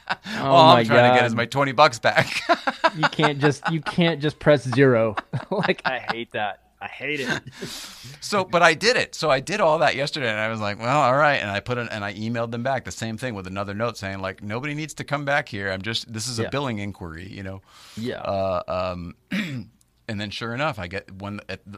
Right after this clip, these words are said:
Speaker 2: like, the same time the guy calls before the appointment, you know, just to set it up.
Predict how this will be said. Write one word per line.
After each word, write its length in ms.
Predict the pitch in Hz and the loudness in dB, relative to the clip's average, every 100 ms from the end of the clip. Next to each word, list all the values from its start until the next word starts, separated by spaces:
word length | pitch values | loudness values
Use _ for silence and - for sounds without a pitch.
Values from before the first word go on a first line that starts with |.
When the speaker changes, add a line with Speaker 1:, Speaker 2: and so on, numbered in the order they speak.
| - | -12
Speaker 2:
like, 200 | 98 - | -12 -10
the 80 | 101 | -12
same 300 | - 104 107 | -10 -10 -6
time 260 | 104 104 | -4 -4
the 80 | 92 | -6
guy 320 | 87 95 95 - - | -6 -4 -6 -12 -14
calls 420 | 101 101 113 - | -6 -6 -6 -12
before 320 | - - 104 | -16 -12 -12
the 100 | 95 | -10
appointment, 400 | 87 104 117 139 | -10 -10 -8 -10
you 60 | 101 | -10
know, 120 | 98 | -10
just 180 | 98 - | -12 -16
to 60 | |
set 220 | 101 104 | -10 -10
it 80 | 98 | -8
up. 180 | 107 - | -8 -10